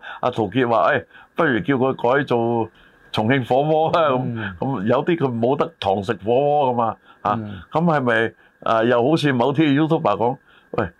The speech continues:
Speaker 1: 改為順德嘅刺身，咁得唔得呢？」
Speaker 2: 魚生啊，
Speaker 1: 咁啊，
Speaker 2: 順德魚生啊，嚇。嗱，我啱啱講呢，就，誒，即係你就提醒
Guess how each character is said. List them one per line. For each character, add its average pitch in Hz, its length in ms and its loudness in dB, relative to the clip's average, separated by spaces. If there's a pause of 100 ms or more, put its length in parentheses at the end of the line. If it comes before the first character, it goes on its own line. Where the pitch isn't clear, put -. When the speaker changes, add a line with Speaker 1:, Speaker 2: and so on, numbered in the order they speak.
(120)
Speaker 1:
改 131 140 0
為 113 300 2
順 113 300 -2
德 156 180 0
嘅 120 280 2 (320)
刺 127 220 0
身， 143 320 -2
咁 117 140 -2
得 143 100 0
唔 113 80 0
得 98 120 0
呢？」 135 320 2
Speaker 2:
魚 - 0 -
生 - 0 -
啊， 117 100 0
Speaker 1:
咁 113 40 0
啊， 95 200 2
Speaker 2:
順 58 40 -2
德 98 260 0
魚 95 100 -12
生 123 240 2
啊， 101 240 -2 (300)
嚇。 131 60 2
嗱， 104 60 0 (360)
我 151 160 2
啱 196 160 4
啱 185 200 0
講 135 240 2
呢， 151 120 0
就， 113 200 2
誒， 110 880 0
即 - 120 0
係 151 80 0
你 127 600 -2
就 110 160 -2
提 101 200 0
醒 110 140 -2